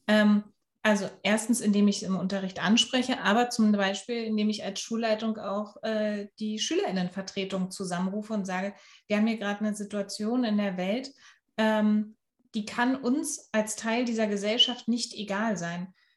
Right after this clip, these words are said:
Ähm, bitte haltet, äh, die Augen und Ohren offen, ähm, ob es Ideen gibt,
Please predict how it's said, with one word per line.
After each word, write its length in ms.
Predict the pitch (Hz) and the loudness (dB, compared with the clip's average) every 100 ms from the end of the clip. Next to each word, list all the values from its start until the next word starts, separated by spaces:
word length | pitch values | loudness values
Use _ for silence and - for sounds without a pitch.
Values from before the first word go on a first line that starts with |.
| _ - | _ -4
Ähm, 600 | 202 202 196 196 208 - _ _ _ _ _ | 0 0 0 -2 -4 -8 _ _ _ _ _
bitte 520 | 254 254 247 240 - - _ | -4 0 0 0 -4 -12 _
haltet, 760 | 220 233 233 233 233 240 233 - | -6 -2 -2 -2 2 2 0 -4
äh, 340 | 202 220 208 | 2 2 2
die 240 | 208 214 - | 2 0 0
Augen 280 | 202 214 214 | 2 4 2
und 160 | 202 | 2
Ohren 260 | - 190 208 | 2 2 2
offen, 500 | - 196 233 233 240 - _ _ - | 0 0 0 0 -2 -14 _ _ 0
ähm, 440 | 220 214 214 214 - | 2 4 4 0 0
ob 160 | 214 226 | 0 0
es 160 | 220 | -2
Ideen 560 | 220 202 208 226 226 220 | -2 0 4 6 4 2
gibt, 440 | 233 233 - - | -2 -6 -10 -16